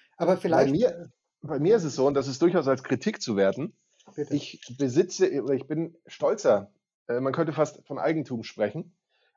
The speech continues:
Speaker 2: äh, eines iPads. Jetzt muss ich tatsächlich mal nachschauen, weil sonst würde ich, äh, Lügengeschichten erzählen. Ähm, das könnte sich jetzt nur noch so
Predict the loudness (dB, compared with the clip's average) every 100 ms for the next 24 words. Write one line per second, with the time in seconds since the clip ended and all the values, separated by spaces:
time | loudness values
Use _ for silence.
0 | _ 2 4 4 2 0 -2 2 2 2
1 | 0 0 0 -8 -8 -8 -6 -2 -2 0
2 | -2 0 0 0 0 0 0 -2 0 2
3 | 2 0 -2 -2 -2 -4 -10 -10 -6 -4
4 | -4 -4 -4 -6 -8 -10 -10 -10 -4 -2
5 | -2 -6 _ _ _ _ _ _ -2 2
6 | 4 6 4 4 -2 -2 -2 0 0 0
7 | -4 -4 -2 -2 0 -2 -2